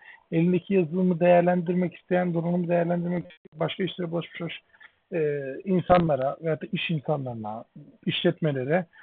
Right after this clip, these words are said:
e, bu konuda da Genresman yardımcı olmaya çalışıyor. Genresman'da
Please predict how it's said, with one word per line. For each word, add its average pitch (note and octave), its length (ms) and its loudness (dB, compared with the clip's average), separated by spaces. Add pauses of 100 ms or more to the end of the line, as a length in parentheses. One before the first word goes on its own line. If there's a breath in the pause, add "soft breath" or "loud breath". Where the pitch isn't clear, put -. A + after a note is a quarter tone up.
(200 soft breath)
e, F3 40 -4 (360)
bu F#3+ 140 -4
konuda F#3+ 320 -2
da G#3+ 60 -2
Genresman F#3 440 -2
yardımcı E3 400 -2
olmaya D#3 180 -2
çalışıyor. A3 420 -8
Genresman'da G#3 840 -2